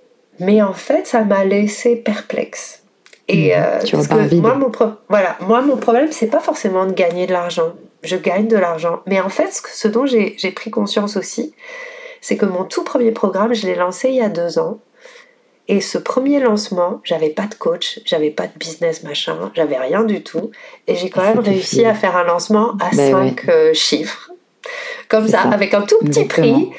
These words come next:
Speaker 1: Et j'ai adoré. Et c'était chouette. Et après, je me suis dit, « Ah, il doit me manquer quelque chose. Donc maintenant, je vais aller voir les coachs qui marchent, qui gagnent des millions.
Speaker 2: <laughs>
Speaker 1: Peut-être qu'eux, ils ont la clé de ce qui me manque. » Et en fait, pas du tout.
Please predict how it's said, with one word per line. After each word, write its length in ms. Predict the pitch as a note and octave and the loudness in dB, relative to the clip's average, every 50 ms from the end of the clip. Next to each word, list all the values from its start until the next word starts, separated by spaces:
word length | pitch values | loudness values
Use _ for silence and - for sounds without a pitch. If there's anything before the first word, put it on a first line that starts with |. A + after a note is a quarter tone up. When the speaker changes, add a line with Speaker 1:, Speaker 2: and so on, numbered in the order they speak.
| - - - - - - - | -16 -16 -16 -18 -10 -4 0
Speaker 1:
Et 100 | A3+ A#3+ | 2 4
j'ai 180 | A#3+ B3+ C4 | 4 4 4
adoré. 600 | B3+ B3+ A#3+ G#3+ A#3+ A#3+ A3 G#3+ A3+ A#3+ D4 D#4+ - - - - - - - - - | 4 4 4 4 4 6 6 6 4 4 4 0 -4 -6 -4 -4 -4 -6 -6 -2 2
Et 200 | A3 A3+ A3+ A3+ | 4 6 6 4
c'était 360 | A3 - - A3+ A3+ - A3+ | 4 2 0 0 2 2 2
chouette. 320 | G#3+ - - G#3+ A3 A3+ - | 2 2 2 2 2 2 0
Et 140 | - G3+ G3 | 2 2 4
après, 320 | G3 G#3 G#3 - - G4 G#4+ | 4 2 0 0 2 2 2
je 100 | G4+ D#4 | 4 2
me 60 | C4 | 0
suis 140 | - - G#3 | 0 0 0
dit, « 120 | G#3+ A3 A3 | 0 0 0
Ah, 140 | - G3+ G#3 G3+ | 0 -2 -2 -2
il 80 | F#3 F3 | -2 -2
doit 160 | E3+ F#3 E3+ | -2 -2 -2
me 100 | F3+ F#3 | 0 -2
manquer 320 | G3 F#3+ F#3+ - G#3+ G#3 | -2 -2 0 0 0 0
quelque 200 | G#3 G#3 F3 - - | 0 -2 -4 -2 -2
chose. 360 | - - A#3 A#3+ B3+ B3+ A#3+ | 0 2 2 4 4 4 2
Donc 180 | A3 G3+ G3 - | 2 -2 -2 -2
maintenant, 260 | G#3+ G3+ - A3 A3+ A#3 | -2 -2 0 2 2 2
je 60 | G#3+ | 4
vais 60 | G#3+ | 2
aller 160 | F#3+ F3 F3 E3+ | 2 2 2 2
voir 160 | F#3 G#3 G#3+ | 2 2 2
les 100 | G3+ F3+ E3 | 0 0 -2
coachs 560 | - - A#3+ B3+ D4 D4+ D4+ - - - _ - | 0 2 4 4 4 2 0 -4 -6 -8 _ -6
qui 160 | - - A3 | -2 -2 0
marchent, 520 | F#3+ G3+ A3 B3 D4+ D4+ - - - - - _ | 0 0 0 0 0 0 -2 -4 -6 -8 -12 _
qui 160 | - - G#3+ - | -10 -8 -2 0
gagnent 220 | - G3 G3+ G3 | 2 2 2 2
des 100 | G3+ G3+ | 2 0
millions. 520 | G3 G3 G3 F#3+ G3 G#3 A#3+ G#4+ A4 - - | 2 0 0 2 4 4 4 4 2 0 -2
Speaker 2:
<laughs> 40 | - - | -4 -4
Speaker 1:
Peut-être 280 | G#3 G#3 G3 A3 A3 G#3+ | 0 2 2 2 4 6
qu'eux, 160 | A#3+ A#3+ B3+ | 6 6 6
ils 220 | B3+ B3 A3+ G#3 G#3+ | 6 4 4 4 4
ont 60 | A3+ | 4
la 160 | A3 G3+ G#3 | 4 4 2
clé 300 | G#3 - B3 A#3 B3 C4 | 0 2 4 4 4 4
de 140 | A3+ G#3+ G#3 | 4 2 2
ce 80 | G#3 | 2
qui 120 | - - G3+ | 0 0 0
me 80 | F#3 F#3 | 0 2
manque. » 340 | G3+ B3 F4+ G4 - - - _ - | 2 0 0 -2 -4 -8 -14 _ -4
Et 120 | D#3 C#3 | -2 -2
en 100 | A#2+ A#2 | -2 -2
fait, 260 | A2+ - A#2 A2+ A2 - | -2 -2 -2 -2 -2 -6
pas 140 | - - | -12 -12
du 200 | G#2+ - - F#3+ | -12 -12 -14 -12
tout. 180 | - - F#4 - | -8 -8 -10 -10